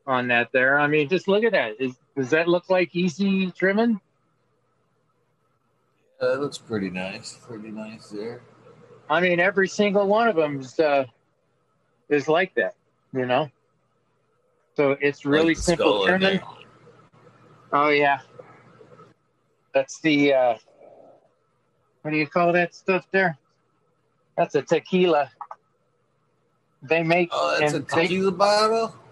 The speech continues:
Speaker 1: That's a tequila bottle.
Speaker 2: Okay. I gotta look for those.
Speaker 1: Oh, yeah. I got a big one, too. I got another one over here, but they hand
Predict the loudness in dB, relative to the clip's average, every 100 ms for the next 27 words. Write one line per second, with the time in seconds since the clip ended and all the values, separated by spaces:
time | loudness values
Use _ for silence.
0 | -20 -4 -2 0 -2 0 -4 0 2 2
1 | 2 0 2 0 0 -2 -6 -18 _ -20
2 | -20 -20 -20 _ -20 -20 -20 -20 -20 -8
3 | -4 -2 -2 -4 -6 -10 -6 -4 -4 -8
4 | -12 -20 -20 -20 -20 -20 -20 -4 -2 2
5 | 2 0 -2 -10 -20 -20 -20 -20 _ -2
6 | 0 2 0 0 0 0 2 0 0 0
7 | 2 2 0 0 2 2 2 2 2 2
8 | 2 0 0 0 0 0 2 0